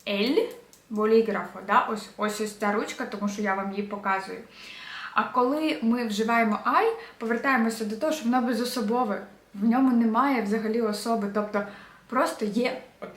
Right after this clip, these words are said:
існує якась рандомна книжка, якась, якась рандомна ручка, якась рандомна проблема, от вона просто є, вона ще не конкретна. І тому є таке правило, що з дієсловом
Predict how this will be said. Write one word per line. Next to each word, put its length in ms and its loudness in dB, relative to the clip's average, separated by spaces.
існує 360 2
якась 280 -2
рандомна 500 0
книжка, 440 -2
якась, 440 -8
якась 320 -8
рандомна 500 2
ручка, 300 -6
якась 240 -4
рандомна 440 2
проблема, 640 -2
от 60 -10
вона 180 0
просто 380 -4
є, 180 0
вона 320 2
ще 260 -4
не 100 -2
конкретна. 680 -8
І 80 -4
тому 220 -2
є 120 0
таке 220 -2
правило, 440 -4
що 200 -6
з 40 -4
дієсловом 640 -4